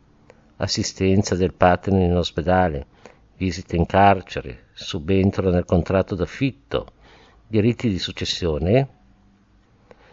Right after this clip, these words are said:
sono già tutelati dagli anni novanta del ventesimo secolo e sono presenti nel nostro ordinamento mediante i patti notarili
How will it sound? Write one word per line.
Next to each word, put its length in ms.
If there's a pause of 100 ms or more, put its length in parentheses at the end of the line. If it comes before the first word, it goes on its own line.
(200)
sono 440
già 340
tutelati 880
dagli 340
anni 220
novanta 760 (220)
del 180
ventesimo 600
secolo 720 (880)
e 100
sono 260
presenti 960 (260)
nel 180
nostro 720
ordinamento 960 (640)
mediante 580
i 60
patti 400
notarili 840